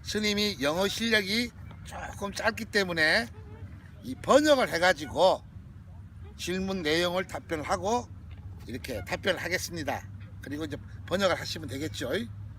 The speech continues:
"당신의 신통력이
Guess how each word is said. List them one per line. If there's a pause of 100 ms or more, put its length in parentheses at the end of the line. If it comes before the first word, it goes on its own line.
(3250)
"당신의
신통력이